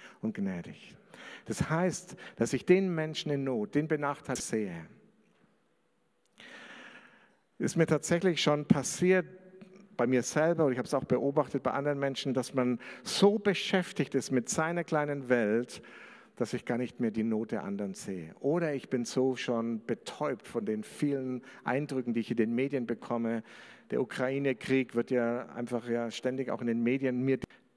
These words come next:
die Menschen mit den Augen deiner Barmherzigkeit sehen.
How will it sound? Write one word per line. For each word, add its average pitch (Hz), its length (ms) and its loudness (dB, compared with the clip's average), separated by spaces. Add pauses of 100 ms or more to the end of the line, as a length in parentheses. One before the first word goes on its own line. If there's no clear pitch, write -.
(180)
die - 80 4
Menschen 113 680 0
mit 101 160 -4
den 110 180 -2
Augen 120 640 0
deiner 117 300 0
Barmherzigkeit 104 880 -6
sehen. 90 400 -10